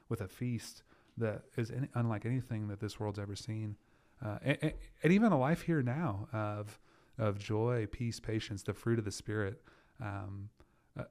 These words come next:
a deep joy that transcends understanding and transcends circumstance. Like, there's, these things are waiting for us as we, as we die to ourselves and come to life in Christ.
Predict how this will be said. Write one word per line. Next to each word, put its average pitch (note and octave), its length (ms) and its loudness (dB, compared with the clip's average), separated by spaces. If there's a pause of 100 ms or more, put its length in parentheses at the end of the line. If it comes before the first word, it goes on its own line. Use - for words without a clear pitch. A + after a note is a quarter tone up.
a A#2 160 4
deep A#2 440 -2
joy A2 420 0
that G#2+ 160 -6
transcends G#2+ 520 -4
understanding G#2 640 -6
and G2+ 80 -6
transcends G#2+ 500 -4
circumstance. A2 680 -8 (320)
Like, A#2 140 0 (280)
there's, B2 360 6
these B2+ 300 2
things C#3 200 4
are G#2 80 4
waiting A2 320 2
for - 160 -4
us G#2 180 0
as G#2+ 120 -2
we, G#2 280 2
as G#2+ 120 -2
we G#2+ 80 2
die G#2 220 0
to - 160 -4
ourselves G#2 500 -2
and G#2 100 -2
come A2 180 -2
to G#2 60 -2
life G2+ 300 -2
in G#2 60 -4
Christ. G#2 500 -6